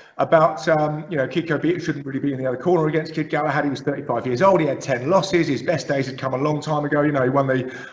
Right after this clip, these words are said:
I B F Super Bantamweight title in twenty thirteen, was beaten by Carl Frampton in twenty fourteen.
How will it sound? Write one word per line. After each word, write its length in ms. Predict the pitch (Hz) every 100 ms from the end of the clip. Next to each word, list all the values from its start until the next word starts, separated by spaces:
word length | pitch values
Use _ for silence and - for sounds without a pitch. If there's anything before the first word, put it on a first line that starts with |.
| -
I 100 | 143
B 100 | 147
F 100 | 135
Super 220 | 151 143
Bantamweight 400 | 147 139 143 135
title 200 | 143 135
in 80 | 127
twenty 280 | - 127 -
thirteen, 500 | - 131 - 165 151
was 120 | 127
beaten 220 | 151 120
by 100 | 123
Carl 200 | 135 127
Frampton 300 | 135 131 120
in 80 | 120
twenty 240 | 156 139
fourteen. 680 | 143 151 143 151 151 147